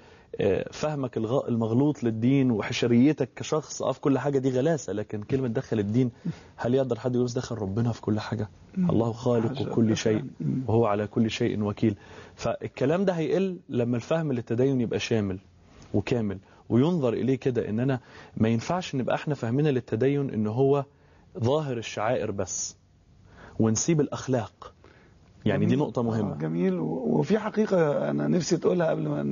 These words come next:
Speaker 2: نسيب المشاهدين النهاردة، حقيقة، آه، موقع مصر من، آه، خريطة التدين على مستوى العالم. حكيت لي إن في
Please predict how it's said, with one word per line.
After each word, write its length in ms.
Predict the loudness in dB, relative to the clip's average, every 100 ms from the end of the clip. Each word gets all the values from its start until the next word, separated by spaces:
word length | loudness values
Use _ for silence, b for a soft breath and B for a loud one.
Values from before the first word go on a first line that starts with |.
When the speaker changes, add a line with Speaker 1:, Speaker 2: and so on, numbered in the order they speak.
| -4 -4 -6
Speaker 2:
نسيب 300 | -4 0 2
المشاهدين 480 | 2 -2 0 0 2
النهاردة، 420 | 2 2 0 -4 -8 B B B
حقيقة، 480 | -6 0 0 0 -6 -2 2
آه، 200 | 4 4
موقع 360 | 2 2 0
مصر 420 | 0 -2 -2 -6
من، 360 | -2 0 0 -2 -6 B B -6
آه، 220 | -2 0
خريطة 440 | 0 0 2 2 0
التدين 760 | -6 -2 0 2 2 -2 -6 -10 -8
على 240 | -4 -2
مستوى 280 | -2 0 0
العالم. 520 | 2 -2 -2 -8 -10 -12
حكيت 380 | -8 -2 -2 0
لي 60 |
إن 140 | 0 2
في 460 | 2 4 4 0